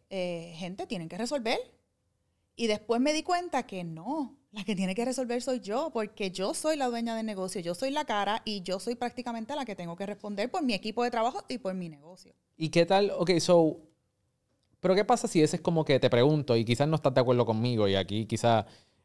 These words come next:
Speaker 2: no estamos de acuerdo, pero ¿qué pasa si tú quieres volverte obsoleto? ¿Qué pasa si tú puedes conseguir a una persona? Porque yo creo que el detalle está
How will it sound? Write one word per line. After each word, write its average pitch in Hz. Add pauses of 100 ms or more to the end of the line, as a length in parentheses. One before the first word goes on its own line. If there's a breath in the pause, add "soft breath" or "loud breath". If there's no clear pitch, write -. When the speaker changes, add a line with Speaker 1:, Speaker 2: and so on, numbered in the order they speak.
Speaker 2:
no 117
estamos 123
de 123
acuerdo, 147
pero 120
¿qué 143
pasa 165
si 135 (300)
tú 143
quieres 175
volverte 117
obsoleto? 98
¿Qué -
pasa 101
si 139
tú 131
puedes 139
conseguir 135
a 131
una 131
persona? 117 (340 soft breath)
Porque 135
yo 139
creo 185
que 170
el 139
detalle 131
está 165